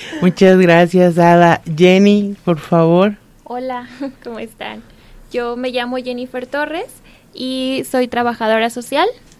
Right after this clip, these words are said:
Speaker 2: Eh, tengo trabajando en Clubhouse, este, bueno, siendo parte de la asociación y esta gran familia,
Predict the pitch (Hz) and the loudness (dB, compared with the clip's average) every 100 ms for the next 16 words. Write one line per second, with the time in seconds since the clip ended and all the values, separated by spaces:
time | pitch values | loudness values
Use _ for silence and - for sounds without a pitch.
0 | _ - 220 220 214 214 220 226 240 233 | _ -14 -12 -10 -12 -10 -8 -6 -6 -8
1 | 220 208 208 208 220 233 233 247 247 233 | -12 -12 -12 -12 -10 -10 -8 -10 -8 -8
2 | 302 - _ _ _ _ _ 226 - 254 | -8 -12 _ _ _ _ _ -16 -6 -2
3 | 262 262 285 269 311 - 330 311 302 302 | -2 -4 -4 -2 -2 2 2 2 -4 -4
4 | 262 220 220 214 214 214 226 226 226 - | -4 -6 -10 -12 -14 -10 -10 -8 -10 -12
5 | 240 226 220 233 233 226 220 240 277 | -12 -10 -10 -10 -8 -8 -10 -10 -12